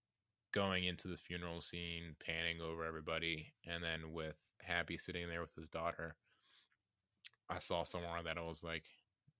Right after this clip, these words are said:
he asked her what she was, she was hungry, and she's like, "I want some cheeseburgers,"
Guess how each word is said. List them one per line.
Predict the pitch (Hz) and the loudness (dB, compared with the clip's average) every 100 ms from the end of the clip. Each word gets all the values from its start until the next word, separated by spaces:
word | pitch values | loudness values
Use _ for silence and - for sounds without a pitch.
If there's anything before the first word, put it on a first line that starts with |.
| _ | _
he | 92 85 | 2 2
asked | 80 - | 2 0
her | 85 | -2
what | 82 | 0
she | - | -2
was, | 85 78 - _ _ - | -4 -4 -8 _ _ -10
she | - | -6
was | 92 - | -4 -2
hungry, | 120 120 113 | -2 0 0
and | 107 | 0
she's | 113 | 2
like, | 104 101 _ _ - | 2 0 _ _ -8
"I | 127 | -4
want | 135 135 | -2 -2
some | 127 123 | -4 -4
cheeseburgers," | 165 156 104 87 85 80 | -2 0 2 2 2 -2